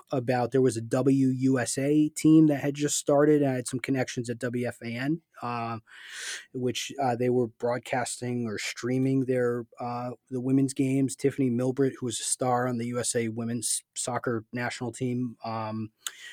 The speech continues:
and they were playing at the field across the street from, uh, that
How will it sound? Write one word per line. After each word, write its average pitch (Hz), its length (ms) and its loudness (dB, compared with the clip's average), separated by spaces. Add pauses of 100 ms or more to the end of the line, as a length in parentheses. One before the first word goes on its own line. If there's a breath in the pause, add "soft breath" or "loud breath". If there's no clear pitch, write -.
(180 loud breath)
and 139 160 8
they 143 80 10
were 147 120 12
playing 160 340 10
at 131 140 4
the 131 280 4
field 151 300 10
across 143 340 4
the - 60 -10
street 135 400 2
from, 131 560 4 (640 soft breath)
uh, 123 320 0
that 123 320 2